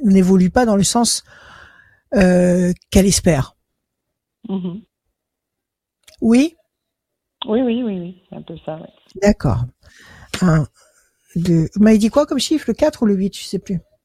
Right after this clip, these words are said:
Speaker 2: Vingt-deux, j'ai dit.
Speaker 1: Oui, c'est ça, quatre. Un, deux, trois et un quatre. De la peine.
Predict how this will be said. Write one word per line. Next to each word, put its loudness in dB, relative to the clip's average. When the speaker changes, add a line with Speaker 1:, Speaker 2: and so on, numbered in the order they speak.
Speaker 2:
Vingt-deux, -4
j'ai -12
dit. -14
Speaker 1:
Oui, 2
c'est -4
ça, -2
quatre. -8
Un, 0
deux, -2
trois 0
et 2
un 2
quatre. 0
De 6
la 6
peine. 4